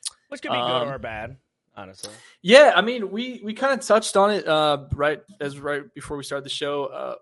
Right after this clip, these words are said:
Speaker 2: of just, like, like, <sighs> the space aesthetic. How popular is it really? Like,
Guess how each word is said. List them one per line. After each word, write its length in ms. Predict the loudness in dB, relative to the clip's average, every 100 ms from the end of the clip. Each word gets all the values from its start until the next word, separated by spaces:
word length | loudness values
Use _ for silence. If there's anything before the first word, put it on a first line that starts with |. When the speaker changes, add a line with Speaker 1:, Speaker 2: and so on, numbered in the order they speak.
| _
Speaker 2:
of 100 | -18
just, 300 | -12 -10 -4
like, 300 | -2 -2 -6 _ _ _ _ _ _ _ _ _ _ _ _ _ _ -12 -6
like, 140 | -6 -8 -20 _
<sighs> 800 | -12 -12 -14 -4 -2 -2 -4 -8
the 120 | -4
space 580 | -4 -2 2 2 0 -6
aesthetic. 680 | -8 -2 0 0 -4 -16 -20 -20 _ _
How 220 | _ 0 2
popular 540 | 4 2 2 -2 -6
is 160 | -8 -10
it 100 | -8
really? 480 | -6 -4 -4 -6
Like, 220 | -6 -8